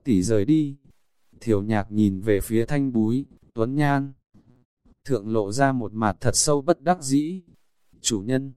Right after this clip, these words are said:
ngươi vừa mới khôi phục, ta đi tìm ăn." Thanh búi hóa thành thanh điểu, vỗ vỗ cánh,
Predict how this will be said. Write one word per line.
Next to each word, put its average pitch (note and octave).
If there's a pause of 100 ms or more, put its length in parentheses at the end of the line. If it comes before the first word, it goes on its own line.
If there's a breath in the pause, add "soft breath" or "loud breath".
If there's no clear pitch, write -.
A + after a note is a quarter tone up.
(220)
ngươi C#3
vừa A#2+
mới G#2+
khôi D3+
phục, A#2+ (320)
ta C#3
đi D3
tìm A2
ăn." C3+ (640)
Thanh C#3
búi A#2
hóa A#2+
thành A2
thanh C#3+
điểu, G2 (280)
vỗ C3+
vỗ C#3+
cánh, A2